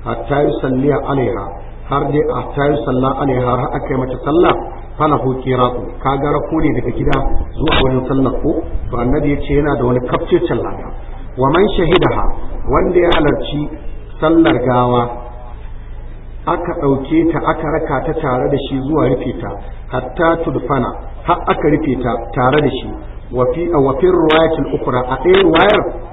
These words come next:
"Hatta yufraga mi-, minha", har aka gama komai na rufe ta, "falahu qiratani",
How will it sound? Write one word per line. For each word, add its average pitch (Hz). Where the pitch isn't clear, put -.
"Hatta -
yufraga 151
mi-, 143
minha", 127
har 160
aka -
gama 143
komai 175
na 170
rufe 147
ta, 113
"falahu 135
qiratani", 127